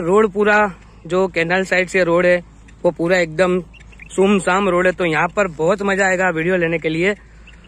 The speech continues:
तो मैंने आप मेरी bike में थोड़ा modification किया हुआ है, अब देख सकते हो यहाँ पर crease guard लगाए हुए हैं and fog light है and पीछे helmet के लिए top box लगा हुआ है।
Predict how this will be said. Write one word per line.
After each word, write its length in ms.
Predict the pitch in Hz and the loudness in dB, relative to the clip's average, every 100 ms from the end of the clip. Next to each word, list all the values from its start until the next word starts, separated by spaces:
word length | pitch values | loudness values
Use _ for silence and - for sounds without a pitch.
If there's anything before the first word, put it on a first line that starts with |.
| - - | -20 -4
तो 280 | 92 98 139 - - - - - 226 | 0 2 2 -2 -20 -20 -20 -8 -2
मैंने 300 | 190 214 277 | 0 2 4
आप 160 | 269 | 4
मेरी 160 | 247 247 | 2 2
bike 280 | 240 233 240 | 2 2 2
में 340 | 247 247 233 - | 2 2 0 -6
थोड़ा 240 | - 160 196 | -6 -2 2
modification 600 | 196 202 202 202 202 202 | 2 0 -2 -2 -2 -2
किया 200 | 202 196 | -2 0
हुआ 220 | 185 190 | 2 2
है, 100 | 185 175 - - - | 0 -4 -14 -20 -16
अब 80 | 143 | -12
देख 180 | 147 170 | -6 -6
सकते 140 | - | -2
हो 60 | 202 | 0
यहाँ 140 | 196 202 | 0 2
पर 240 | 208 202 247 - - - - - - - - - - - | 0 0 -4 -20 -20 -20 -20 -20 -20 -20 -20 -20 -20 -4
crease 180 | 160 147 | -2 0
guard 160 | 185 190 | 0 0
लगाए 280 | 185 180 180 | 2 2 2
हुए 180 | 180 | 2
हैं 560 | 180 165 - - - 165 | 2 -2 -10 -18 -6 -4
and 120 | 165 - | -4 -8
fog 300 | - 147 170 | -6 -4 0
light 240 | 190 190 | -2 0
है 200 | 185 175 - - - - | -2 -2 -8 -20 -20 -10
and 180 | 165 160 | -8 -8
पीछे 240 | 156 196 | -6 -4
helmet 400 | 170 156 185 196 | -4 -4 -4 -4
के 120 | 208 | -4
लिए 200 | 202 202 185 | 0 0 -2
top 200 | 170 160 | -6 -2
box 260 | 202 185 | -2 -2
लगा 220 | 180 170 | -2 -2
हुआ 220 | 160 160 | -2 0
है। 100 | 190 | -2